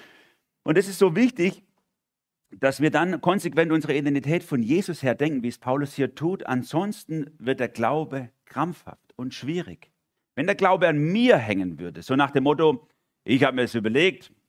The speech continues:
ich habe mich entschieden, ich mache das, ich bin ein Christ, weil ich das so will, weil ich diese Identität mir, ich nehme jetzt mal diesen Begriff, weil ich diese Identität mir aneigne und dafür habe ich mich entschieden und deswegen lebe ich so,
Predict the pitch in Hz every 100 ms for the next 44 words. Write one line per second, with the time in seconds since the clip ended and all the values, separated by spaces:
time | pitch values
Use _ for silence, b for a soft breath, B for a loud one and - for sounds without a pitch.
0 | - 123 123 131 123 107 95 - 170 180
1 | 175 165 - 90 - 220 254 - 175 170
2 | 151 - 107 101 131 120 104 143 185 -
3 | 110 110 107 107 113 92 123 196 220 151
4 | 110 110 - B B 139 123 110 120 113
5 | 95 117 101 110 98 - _ _ _ _
6 | _ _ 107 117 110 104 98 104 104 120
7 | 110 110 101 98 90 107 - - 151 190
8 | 156 160 143 135 135 139 123 113 104 -
9 | 170 135 113 95 101 101 156 185 175